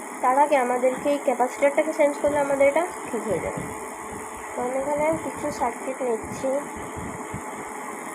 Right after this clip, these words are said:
একটা পুরাতন অন্য সা-, সার্কিট। আপনারা চারশো ভোল্টের যে কোনো মানের ক্যাপাসিটার লাগাতে পারেন, সেম লাগালে একটু সুবিধা হবে।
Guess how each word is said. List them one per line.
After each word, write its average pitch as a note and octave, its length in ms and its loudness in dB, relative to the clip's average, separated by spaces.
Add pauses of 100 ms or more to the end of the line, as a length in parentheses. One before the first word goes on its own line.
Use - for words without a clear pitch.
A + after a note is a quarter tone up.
(160)
একটা C#4 240 0
পুরাতন C4 440 2
অন্য B3 280 2 (160)
সা-, A#3 240 2 (100)
সার্কিট। B3 360 0
আপনারা B3+ 480 0
চারশো A#3 360 6
ভোল্টের C#4 380 6
যে B3 180 4
কোনো C4+ 200 4
মানের A#3+ 280 0
ক্যাপাসিটার G#3+ 460 -2
লাগাতে G#3 340 2
পারেন, A#3 220 4 (640)
সেম C4 200 4
লাগালে C4 340 4
একটু C#4+ 300 -4
সুবিধা A#3+ 300 -2
হবে। A#3 240 0